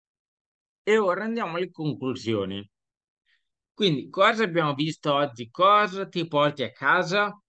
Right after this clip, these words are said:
Allora, ti porti a casa che hai visto che la fisiologia cambia dai venti ai quaranta anni. L'abbiamo visto all'inizio, se non te lo ricordi, torna indietro, riguarda il video per gli appunti, tanto è qua per te.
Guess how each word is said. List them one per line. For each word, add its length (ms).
Allora, 560
ti 120
porti 280
a 60
casa 340
che 480
hai 180
visto 380
che 140
la 260
fisiologia 920
cambia 460
dai 160
venti 260
ai 60
quaranta 440
anni. 180
L'abbiamo 360
visto 280
all'inizio, 640
se 200
non 160
te 80
lo 400
ricordi, 680
torna 280
indietro, 540
riguarda 420
il 100
video 320
per 180
gli 100
appunti, 680
tanto 560
è 120
qua 200
per 200
te. 260